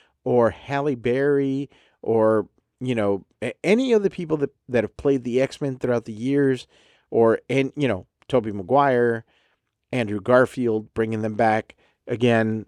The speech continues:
Uh, it's just the way that people are wish casting for this movie, it, it would end up being the most expensive movie that's ever been made. And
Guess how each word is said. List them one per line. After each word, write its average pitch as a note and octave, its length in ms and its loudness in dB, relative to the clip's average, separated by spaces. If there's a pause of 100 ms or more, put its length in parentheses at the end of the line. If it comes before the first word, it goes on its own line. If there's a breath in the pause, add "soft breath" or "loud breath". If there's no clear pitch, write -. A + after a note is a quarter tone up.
(140)
Uh, A2 180 -4
it's - 140 -2
just - 340 4 (1080)
the A#2+ 200 4
way C3 280 4
that C#3 300 0 (600)
people C#3+ 320 0
are G#2+ 360 4
wish G#2+ 500 -4
casting D#3 800 -4
for D#3+ 220 0
this C#3+ 260 0
movie, D3 400 0 (680)
it, B2+ 260 4 (240)
it A#2 120 0
would A#2 180 2
end A2 160 -2
up F#2+ 120 -4
being G#2 360 -4
the G#2+ 120 -2
most G#2 280 -4
expensive G2 440 -6
movie G2 280 -2
that's F2 260 -4
ever F#2+ 200 2
been F2 220 -2
made. E2 380 -6 (240)
And G#2+ 340 0